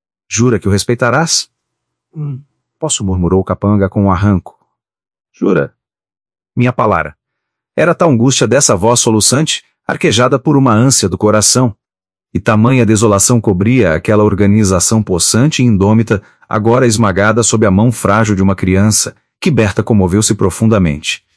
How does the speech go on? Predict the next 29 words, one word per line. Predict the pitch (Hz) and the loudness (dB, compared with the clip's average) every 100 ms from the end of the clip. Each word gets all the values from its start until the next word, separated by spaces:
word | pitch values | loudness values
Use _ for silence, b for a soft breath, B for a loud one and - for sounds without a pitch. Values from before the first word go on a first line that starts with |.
| _ _ _ _ _ _ _ _ _ | _ _ _ _ _ _ _ _ _
Toma, | - 156 117 | -2 2 2
vem | 90 107 | 2 0
de | 98 | 2
desempenha | 95 110 110 85 104 117 110 82 - | 0 0 0 0 0 2 2 0 -4
a | |
palavra, | - 127 107 98 95 104 - _ _ _ _ - | -2 0 2 0 0 -2 -4 _ _ _ _ -2
e | 127 | 0
estendeu-lhe | 147 151 120 123 143 113 | 0 2 2 2 2 4
a | |
mão | 101 123 135 | 4 2 0
com | - 110 | 0 0
o | |
cordão | 104 110 92 113 | 2 0 2 2
de | 101 | 2
ouro | 107 127 | 2 2
que | 110 | 0
tirara | 107 107 95 98 107 | -2 0 2 2 0
do | 98 104 | 0 -2
pescoço | 98 - - 127 104 - | -2 -2 0 0 0 -2
e | 87 | -2
ao | 92 | -2
qual | - 127 127 - | 2 2 0 -6
estava | 202 - 123 98 | -8 -4 -2 0
preso | - 127 135 147 | 0 2 2 0
o | |
amuleto | 139 120 98 95 - | 2 2 2 -2 -6
e | - | -2
a | 123 | -2
cruz. | - 85 - - | -2 -6 -4 -6